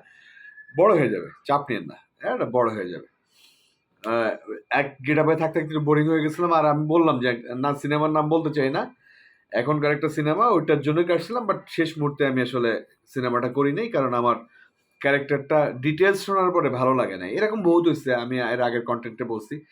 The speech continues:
তো যে ব্যাপারটা বলতে চাই, সেটা হচ্ছে, আহ, বাংলাদেশের শেষ শুটিং কবে, মানে, বরবাদের শেষ শুটিং কবে, শেষ শুটিং কবে, এটা নিয়ে একদম তুমুল, মানে, যা ইচ্ছা তাই। অবশেষে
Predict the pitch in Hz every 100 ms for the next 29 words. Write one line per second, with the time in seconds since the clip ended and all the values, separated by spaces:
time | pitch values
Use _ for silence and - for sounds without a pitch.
0 | _ - - _ _ 160 156 165 170 156
1 | 170 165 180 175 175 160 175 - _ _
2 | _ _ _ _ _ _ _ _ _ -
3 | 156 156 165 170 190 180 175 175 _ _
4 | _ _ _ _ - 131 139 165 170 151
5 | 185 180 202 190 175 185 175 175 165 156
6 | 156 156 139 156 165 165 - 175 180 170
7 | 170 170 160 - 156 165 170 170 170 175
8 | 175 165 165 156 156 151 220 220 226 226
9 | 220 208 196 180 165 156 139 117 - _
10 | _ _ _ _ _ 113 120 117 113 104
11 | 82 73 73 _ _ 73 82 107 147 170
12 | 165 - 139 120 90 - _ - _ _
13 | _ _ _ 175 214 240 233 214 175 196
14 | 240